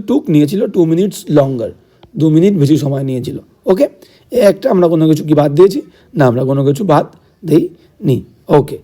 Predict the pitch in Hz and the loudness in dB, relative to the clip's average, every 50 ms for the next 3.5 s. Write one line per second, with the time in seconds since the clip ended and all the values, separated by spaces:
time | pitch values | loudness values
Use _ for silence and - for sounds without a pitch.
0 | _ _ _ _ _ _ - 165 160 156 156 180 156 151 170 165 160 214 226 214 | _ _ _ _ _ _ -2 0 0 2 2 2 2 4 4 2 2 0 0 -2
1 | 262 - _ _ _ _ _ - - _ _ _ _ _ _ _ _ _ _ _ | -2 -2 _ _ _ _ _ -20 -20 _ _ _ _ _ _ _ _ _ _ _
2 | _ - - 127 123 131 135 175 202 196 - 220 - - 160 147 147 147 147 143 | _ -8 -6 -6 -6 -4 -2 -2 -2 -2 -2 -4 -2 0 0 0 2 2 4 4
3 | 143 139 156 143 139 135 151 170 - | 4 2 4 2 2 2 2 0 -2